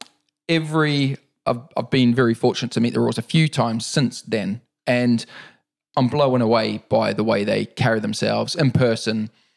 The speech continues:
you know, w-, without the media stuff that surrounds them, um, and what gets written about them. Actually, they're amazing people.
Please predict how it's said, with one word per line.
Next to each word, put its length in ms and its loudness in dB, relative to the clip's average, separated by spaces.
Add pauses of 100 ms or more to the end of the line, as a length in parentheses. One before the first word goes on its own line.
(360)
you 100 4
know, 180 4
w-, 120 -2
without 400 0
the 200 2
media 680 0 (880)
stuff 420 -4
that 160 -2
surrounds 600 -2
them, 280 -10 (440)
um, 380 0
and 160 2
what 200 0
gets 180 -2
written 400 0
about 340 -6
them. 240 -2
Actually, 720 -4 (880)
they're 340 0
amazing 560 0
people. 400 -4